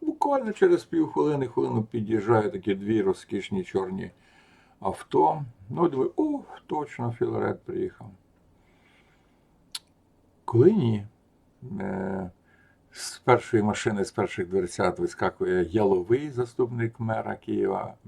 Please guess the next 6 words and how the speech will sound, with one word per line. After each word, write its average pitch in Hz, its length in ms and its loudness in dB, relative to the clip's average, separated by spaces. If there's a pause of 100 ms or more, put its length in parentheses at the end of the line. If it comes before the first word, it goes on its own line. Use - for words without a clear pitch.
(280)
Омельченка, 95 840 -8 (1300)
Олександра 87 760 -4 (160)
Олександровича, 92 1400 -2 (320)
такий - 440 -14 (120)
поважний - 540 -16
чоловік. 82 520 -8